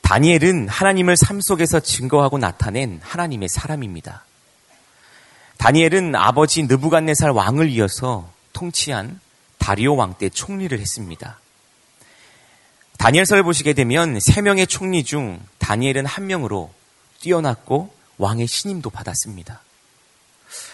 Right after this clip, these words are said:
그래서 총리들과 고관들은 다니엘을 고발하려고 혈안이 되어 있었습니다. 시기하고 질투했습니다. 그렇지만 너무나 충성된 다니엘이, 다니엘이었기에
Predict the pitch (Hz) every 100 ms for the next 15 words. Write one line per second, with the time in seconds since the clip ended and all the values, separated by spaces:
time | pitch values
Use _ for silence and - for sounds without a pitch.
0 | - - 143 147 151 - - 208 185 175
1 | 165 - 113 139 120 117 156 101 90 _
2 | _ - 101 113 135 135 - 107 123 110
3 | 92 90 - 123 196 _ _ - 170 151
4 | 135 107 87 101 - 101 82 - - _
5 | _ _ _ _ _ _ - - 160 175
6 | 143 107 101 147 - 135 - 143 - 135
7 | 92 - - _ _ _ _ _ _ _
8 | - - - - 156 - 170 185 151 110
9 | 156 170 - 208 214 208 196 170 110 107
10 | 120 98 95 - - 110 120 135 92 87
11 | - 90 76